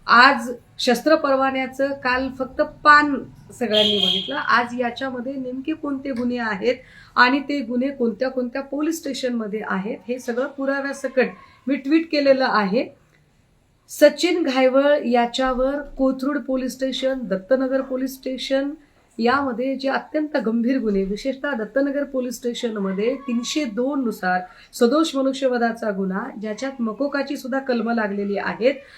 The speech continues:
आणि हा गुन्हा त्याने कुख्यात गुंड निलेश घायवळ याच्यासह मिळून केलेला आहे. हे सगळे पुरावे सादर केलेले आहेत. विशेष म्हणजे या संबंधाने पोलिसांनी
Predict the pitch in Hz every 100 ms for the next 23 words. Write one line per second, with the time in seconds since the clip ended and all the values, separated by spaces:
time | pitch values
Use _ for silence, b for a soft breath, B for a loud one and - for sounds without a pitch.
0 | B 220 262 233 202 285 269 240 220 277
1 | 277 254 262 233 - 247 262 240 240 285
2 | 226 202 269 240 247 262 302 233 214 214
3 | 277 302 - 277 262 339 339 330 302 285
4 | 262 254 233 190 208 294 302 B B B
5 | 339 339 277 233 320 339 285 269 254 247
6 | 285 277 226 202 277 277 240 220 208 196
7 | 208 269 220 233 - 320 320 240 202 202
8 | 277 320 B B B 208 247 311 311 247
9 | 226 240 226 214 208 202 247 269 269 233
10 | 254 277 269 233 208 214